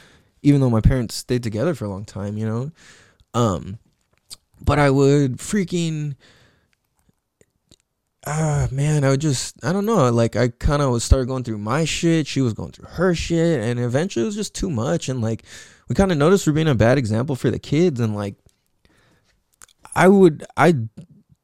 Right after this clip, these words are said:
I always wanna do my best to live on a, an authentic life,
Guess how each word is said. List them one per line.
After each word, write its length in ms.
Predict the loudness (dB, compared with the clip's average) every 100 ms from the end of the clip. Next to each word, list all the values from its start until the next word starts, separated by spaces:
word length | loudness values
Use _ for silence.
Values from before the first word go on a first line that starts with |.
| _ _ _ _ _
I 160 | 4 6
always 220 | 8 6
wanna 160 | 2 2
do 100 | 2
my 140 | 2
best 240 | 4 2 2
to 80 |
live 180 | 0 0
on 100 | -2
a, 120 | -4 -8 -10 -6
an 100 | 0
authentic 600 | 0 0 -2 0 -4 -2
life, 400 | -4 -2 -6 -10